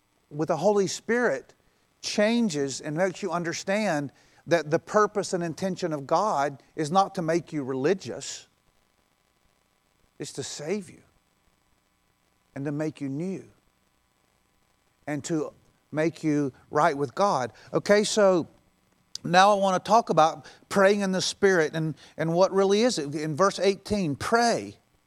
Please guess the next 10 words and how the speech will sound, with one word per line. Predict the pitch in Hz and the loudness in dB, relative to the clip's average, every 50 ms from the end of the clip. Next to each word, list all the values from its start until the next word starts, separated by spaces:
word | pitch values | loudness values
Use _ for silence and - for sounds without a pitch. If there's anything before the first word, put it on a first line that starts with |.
| _ _ _ _ _ _ _ _ _ _ _ _ _ _ _ _ _ _ _ _ _ | _ _ _ _ _ _ _ _ _ _ _ _ _ _ _ _ _ _ _ _ _
All | - 160 180 208 | 4 6 6 6
this | 202 240 - - | 4 2 -2 -2
equipment, | - - - - 233 196 - 156 156 147 147 | -6 -2 2 4 4 4 2 -4 -8 -6 -4
then | 165 160 | -4 -2
he | 160 160 147 - - _ _ - | -2 -4 -4 -6 -10 _ _ -4
finishes | - 208 208 202 - - 180 156 - | -2 0 0 0 0 0 -2 -2 -2
one | 160 156 175 196 190 | 0 2 2 2 2
through | - 208 196 175 | 2 0 0 0
six, | - - - 202 196 175 165 156 - - - - - - _ _ _ _ _ _ - _ _ _ _ - - - - | 0 -2 0 0 2 2 0 -2 -4 -6 -6 -6 -6 -8 _ _ _ _ _ _ -20 _ _ _ _ -20 -12 -6 -2
and | 160 165 156 160 160 156 156 156 156 147 | 0 0 2 2 2 0 0 -2 -4 -8